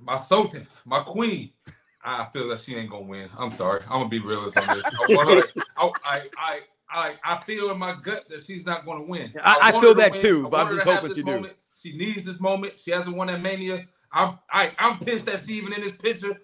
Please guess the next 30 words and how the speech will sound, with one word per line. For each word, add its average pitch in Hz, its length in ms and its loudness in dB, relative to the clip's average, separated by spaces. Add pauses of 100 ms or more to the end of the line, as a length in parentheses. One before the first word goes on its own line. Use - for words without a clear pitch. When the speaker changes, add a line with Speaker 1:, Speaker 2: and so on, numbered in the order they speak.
Speaker 1:
I 135 100 -6
gotta 156 220 -4
take 196 180 -4
what 190 100 -2
I 185 80 2
can 180 200 -8
get 208 200 -8
because 214 160 2
Speaker 2:
<laughs> - 80 -4
That's 165 100 -4
Speaker 1:
they - 80 4
Speaker 2:
it. 185 40 -2
Speaker 1:
have 190 220 -2
been 285 160 -10
killing 196 320 -10
it. - 160 -20 (340)
But 131 200 -6
the 131 80 -20
fact 165 260 -6
is, 147 160 -12 (240)
I 139 60 0
gotta 139 180 2
agree 143 180 -4
with 135 120 -2
Executive. 127 480 -4
I 120 120 -8
think, 151 340 -10
I 135 100 -4
think 147 280 -10
Rhea 156 400 -4